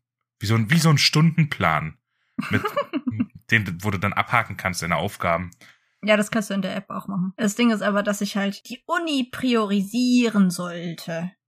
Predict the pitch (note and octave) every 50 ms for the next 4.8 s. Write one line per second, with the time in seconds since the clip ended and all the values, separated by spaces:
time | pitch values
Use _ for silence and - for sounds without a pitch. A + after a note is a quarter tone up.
0 | _ _ _ _ _ _ _ _ _ _ _ _ _ - G#3+ G3 - G3 - -
1 | - G#3+ A3 G#3+ G3+ G3 F#3+ F#3 F#3 F3+ F3+ F3+ F#3+ F3+ F#3 F#3+ F3+ E3+ - -
2 | - - A3 A3 G#3 G3+ G3 - - - F3+ F3+ F#3+ - - - - - F3 E3+
3 | E3+ F#3 F#3 F#3 F#3+ F#3+ F#3+ F3 - - - - G3 - _ _ _ _ _ _
4 | _ _ _ - G#3+ G#3+ G#3+ G#3 - G#3+ G3+ - - - -